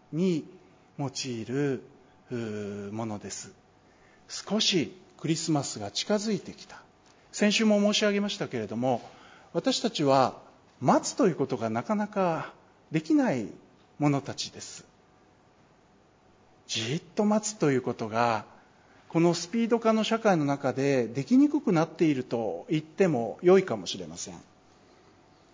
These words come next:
その時に第三の日曜日を迎えます。少しクリスマスが近づいてきましたという知らせです。ですから、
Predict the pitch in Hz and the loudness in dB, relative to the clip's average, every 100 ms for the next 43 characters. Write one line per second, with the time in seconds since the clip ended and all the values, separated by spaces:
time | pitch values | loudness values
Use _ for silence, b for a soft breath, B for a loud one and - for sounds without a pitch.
0 | _ _ _ _ _ _ _ - - 180 | _ _ _ _ _ _ _ -10 0 0
1 | 180 202 156 127 135 120 - 220 147 185 | 0 -4 -2 0 0 -2 -6 -4 0 2
2 | 180 - 127 104 110 135 123 135 127 147 | 0 -2 -4 -4 -2 -4 -2 -6 -4 -2
3 | 135 117 107 104 117 113 107 120 - - | -2 -2 -8 -10 -10 -10 -10 -12 -14 -18
4 | B B B B B - - 208 220 - | B B B B B -6 0 2 2 0
5 | - 190 190 202 185 - 156 151 - 214 | 2 2 2 0 0 0 -2 -2 0 0
6 | 254 240 175 - 147 135 - - - - | 2 2 2 2 0 0 -2 -6 -14 -18
7 | _ _ _ - 226 214 208 190 160 - | _ _ _ 0 2 4 6 6 4 -2
8 | - - - 147 135 135 120 - - _ | -12 -10 -2 0 0 -4 -8 -10 -12 _
9 | _ B B B B B 165 - 139 123 | _ B B B B B -4 -2 0 4
10 | 127 139 | 4 2